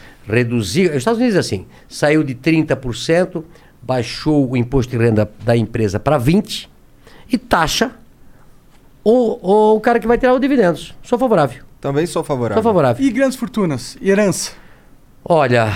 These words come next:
Speaker 1: lá no nosso estado a gente já paga oito por cento.
Speaker 3: Mas, pô, nos Estados Unidos é quarenta por cento.
Speaker 1: É, aí é o seguinte, eu acho que tem que chegar
Speaker 3: É, não
Speaker 1: num
Speaker 3: precisa
Speaker 1: número,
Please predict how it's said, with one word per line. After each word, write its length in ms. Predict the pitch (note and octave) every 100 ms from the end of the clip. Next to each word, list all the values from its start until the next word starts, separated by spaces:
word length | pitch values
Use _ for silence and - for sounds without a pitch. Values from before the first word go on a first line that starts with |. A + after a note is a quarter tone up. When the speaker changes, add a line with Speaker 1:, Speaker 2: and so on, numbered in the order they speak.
| -
Speaker 1:
lá 100 | C3+
no 80 | C#3
nosso 200 | C3+ -
estado 280 | - C3+
a 40 | B2+
gente 180 | D3+ D3+
já 80 |
paga 240 | C#3+ C#3+ C3
oito 160 | C3+
por 100 | -
cento. 420 | - A#2 F#2+ - - - - - - - - -
Speaker 3:
Mas, 160 | G3+
pô, 160 | - A3+
nos 140 | F3
Estados 240 | - A3 F#3+
Unidos 240 | G#3+ G#3+
é 220 | B3+ A#3+
quarenta 420 | G3 F#3+ G3+ G#3 -
por 140 | F3
cento. 240 | - B2
Speaker 1:
É, 240 | A#2 F#2+ E2 - -
aí 580 | A#2+ B2+ D3 D3+ D3+
é 60 | C#3
o 60 | C3
seguinte, 480 | B2+ F2+ E2+ -
eu 80 | A2
acho 120 | A2
que 60 | -
tem 100 | A#2+
que 140 | A#2
chegar 480 | - A2 F#2 A2+ A#2+ - - -
Speaker 3:
É, 160 | G3+ A#2
não 140 | A#2+
Speaker 1:
num 60 | C#3+ C#3+
Speaker 3:
precisa 300 | D#3 D#3+
Speaker 1:
número, 60 | -